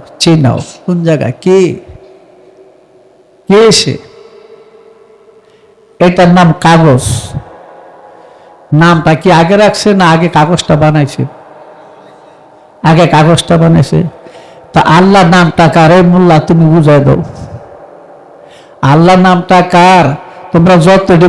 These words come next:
মোল্লা এই দেশের মধ্যে বাস করো, তোমরা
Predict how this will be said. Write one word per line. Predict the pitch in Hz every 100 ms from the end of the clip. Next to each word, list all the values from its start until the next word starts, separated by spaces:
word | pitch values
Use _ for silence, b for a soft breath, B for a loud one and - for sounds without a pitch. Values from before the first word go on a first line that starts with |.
| 185
মোল্লা | 190 190
এই | 180 180
দেশের | 170 180
মধ্যে | 185 175 151
বাস | 160 - -
করো, | 170 147 127 - 156 - - - - B B B B
তোমরা | - 170